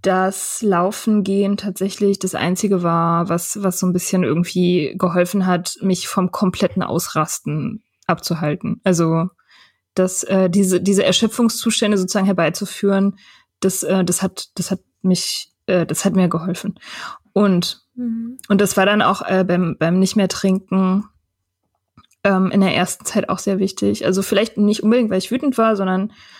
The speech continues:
Speaker 1: sondern auch, weil ich auf einmal ja auch sehr viel Energie hatte. Ich hatte ja super viel Energie, die musste auch irgendwo hin. Und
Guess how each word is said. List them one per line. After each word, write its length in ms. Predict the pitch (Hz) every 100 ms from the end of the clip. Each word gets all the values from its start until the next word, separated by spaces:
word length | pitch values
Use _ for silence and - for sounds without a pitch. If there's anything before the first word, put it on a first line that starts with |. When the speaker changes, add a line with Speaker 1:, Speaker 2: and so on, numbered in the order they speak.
| - _ _ _ _ _ _ _ _ _ _ _ _ -
Speaker 1:
sondern 400 | 220 208 202 202
auch, 440 | - 196 220 -
weil 180 | 220 196
ich 220 | 208 -
auf 160 | 202 175
einmal 360 | 147 202 214 208
ja 240 | 190 185
auch 120 | 190
sehr 180 | - 196
viel 160 | - 208
Energie 360 | 180 175 214 440 -
hatte. 440 | 196 - 180 180
Ich 120 | 185
hatte 200 | 202 190
ja 100 | 190
super 320 | 185 214 220 214
viel 140 | 220
Energie, 240 | 185 190 254
die 60 |
musste 260 | 208 - 214
auch 60 |
irgendwo 260 | 190 190 180
hin. 200 | 185 302 381 415 _ _ _ _ _ _ _ _ _ _ _ _ -
Und 140 | 208